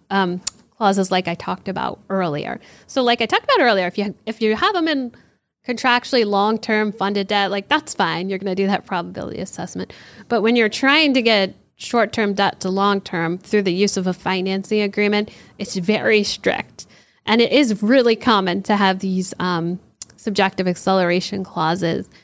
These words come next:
in financing agreements because the lender, you know, might wanna have the ability to get out if something bad happens before you actually draw down. So you might see it as an event of default again, but you might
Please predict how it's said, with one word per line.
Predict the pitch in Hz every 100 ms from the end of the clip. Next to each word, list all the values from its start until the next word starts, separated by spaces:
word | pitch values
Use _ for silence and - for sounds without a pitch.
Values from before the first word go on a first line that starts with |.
| _ _ _
in | 226 202 185 185
financing | - 180 160 - - - 156
agreements | - - 160 - - -
because | - 202 196
the | -
lender, | 196 190 185 190 - - - _
you |
know, | 240 180
might | 202 185
wanna | 190 185
have | 185 180
the | 185
ability | 180 196 196 180
to | 185 190
get | 185 220
out | - - 180 -
if | 180
something | - 185 175 175 165 165 175 - _ -
bad | 185 165 175
happens | 156 143 175 -
before | 180 - 175
you | -
actually | 147 - - 180
draw | 151 - 143
down. | - 156 151 - - - -
So | - 233
you |
might | 214 226 -
see | 220
it | 208
as | 202 202
an |
event | 196 185 190
of | 208
default | 190 165 165 185
again, | 170 185 180
but | 180
you | 156
might | 202 208 196